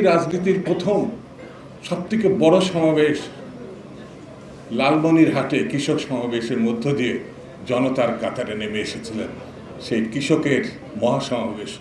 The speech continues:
রাজশাহী বিভাগীয়, এটা কি আপনারা জানেন? তিনি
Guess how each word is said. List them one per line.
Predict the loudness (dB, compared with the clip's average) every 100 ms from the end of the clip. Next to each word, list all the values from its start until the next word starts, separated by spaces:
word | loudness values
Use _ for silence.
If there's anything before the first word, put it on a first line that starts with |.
| -16 -4 0
রাজশাহী | 0 -2 -4 -2
বিভাগীয়, | -2 -2 -6 -10 -12 -16 -16 -12 -4
এটা | -2 2
কি | 0
আপনারা | 2 2 4
জানেন? | 4 4 2 -4 -12 -12 -12 -8 -6 -4 -2 -2 0 -2 -4 -12 -14 -16 -16 -18 -18 -18 -18 -18 -18 -20 -20 -18 -16 -16 -16 -14 -2
তিনি | 2